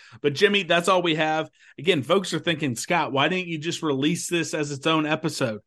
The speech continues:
Well, I wanna talk to my friend Philip Slavin. We're gonna get to him. We're gonna talk about Oklahoma State and the Big twelve as a whole. Hopefully it doesn't go as long. Otherwise, it's gonna be, you know, a really long <laughs> episode for folks. But you know what? This is good content. This is what I'm in it for.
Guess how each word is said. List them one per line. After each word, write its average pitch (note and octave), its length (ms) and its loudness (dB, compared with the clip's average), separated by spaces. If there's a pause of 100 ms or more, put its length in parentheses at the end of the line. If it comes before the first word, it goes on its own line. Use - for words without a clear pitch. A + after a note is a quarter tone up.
(320)
Well, F3+ 480 2
I E3+ 120 2
wanna B3+ 220 2
talk F#3+ 280 2
to G3 60 -12
my F3+ 120 -4
friend F3+ 260 -4
Philip F3+ 300 -4
Slavin. C#3 560 0
We're D3 80 -6
gonna D#3+ 200 -2
get E3+ 220 -2
to F3+ 80 0
him. D3+ 220 0
We're D3+ 120 0
gonna D3+ 180 -2
talk D#3 240 -2
about D#3 180 -2
Oklahoma D#3+ 380 -2
State D#3+ 180 -2
and D3+ 80 -10
the C3 60 -6
Big C#3 240 -2
twelve D#3 260 0
as D3+ 100 -4
a D3+ 60 -2
whole. C3 340 -2 (300)
Hopefully A#3 380 4
it F#3 80 2
doesn't E3+ 280 2
go E3 180 2
as D3 120 0
long. D#3 400 2
Otherwise, D#3 480 -2
it's D3 120 -16
gonna D#3 160 -2
be, D3+ 200 -2
you D3 120 -4
know, C#3+ 120 -2
a A#2+ 60 -4
really D#3+ 260 4
long D3+ 300 4
<laughs> - 0 -
episode F3 480 -2
for F3 100 -14
folks. F#3 420 -2
But F3 220 -4
you D#3+ 80 0
know F3+ 160 2
what? F3 240 2
This F3+ 200 -4
is E3 100 -8
good D#3+ 240 -4
content. C#3 500 -4
This C#3+ 160 -6
is D#3+ 80 -4
what D#3 140 2
I'm C#3+ 160 0
in C3 140 -6
it C3 140 -8
for. C3 340 -4